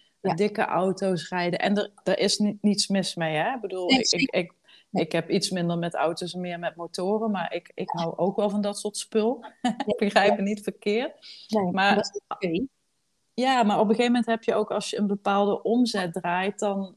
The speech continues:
Speaker 2: alles wat daarboven, je voelt je niet per se gelukkiger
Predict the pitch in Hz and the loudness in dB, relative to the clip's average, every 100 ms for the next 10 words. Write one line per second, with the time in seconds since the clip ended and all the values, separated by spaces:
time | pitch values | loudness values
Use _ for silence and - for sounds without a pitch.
0 | _ 180 220 220 214 208 196 170 196 254 | _ 0 0 0 -2 -2 -4 -4 -4 -4
1 | 254 196 180 160 202 190 247 233 - 202 | -4 -2 -4 -2 -4 -4 -4 -4 -2 0
2 | 233 320 - - - - 185 190 196 - | 0 -2 -4 -6 -6 -6 -4 -4 -6 -12
3 | _ _ _ _ _ - - 196 214 - | _ _ _ _ _ -8 -2 0 0 0
4 | 254 175 160 156 | -2 -2 -2 -6